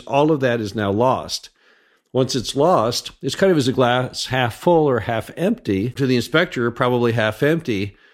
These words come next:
But to you, the optimist trying to bring it back to life, probably half full. Now, another issue that can come up, always a gray area with signs, is getting access to the sign. Let's say, for example,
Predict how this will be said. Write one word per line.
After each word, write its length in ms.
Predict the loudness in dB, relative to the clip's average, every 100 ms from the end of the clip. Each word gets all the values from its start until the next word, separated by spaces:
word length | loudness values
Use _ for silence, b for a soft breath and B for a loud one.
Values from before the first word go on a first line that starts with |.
| b b b
But 120 | -2 0
to 100 | 2
you, 320 | 4 4 4
the 140 | 2
optimist 500 | 2 0 -2 -4 -2
trying 160 | -2 0
to 60 |
bring 180 | 0 0
it 80 | 0
back 180 | -4 -2
to 60 |
life, 180 | 0 -2
probably 380 | -2 -2 0 -2
half 260 | 0 -4 -4
full. 460 | -10 -8 -8 -12 _ _ _ _ _ _ _ -2
Now, 80 | 2
another 320 | 4 4 4
issue 260 | 2 0 -2
that 80 | -4
can 140 | -6
come 240 | -4 -2
up, 260 | -2 -4 -6 -18 _ -16 0
always 320 | 4 4 2
a 40 |
gray 280 | 0 0 2
area 260 | 2 2 0
with 140 | -2
signs, 560 | -2 0 0 0 -2 -8 b b b b
is 120 | -4
getting 320 | 0 2 2 0
access 880 | 0 0 -2 -4 -4 -6 -4 -6 -8 _ _ _
to 140 | -4 -2
the 160 | -2
sign. 520 | -4 -6 -6 -10 -16 -20 b b b b b b
Let's 200 | 0 0
say, 240 | 2 0 0
for 160 | 0
example, 800 | -2 0 0 0 0 0 2 -2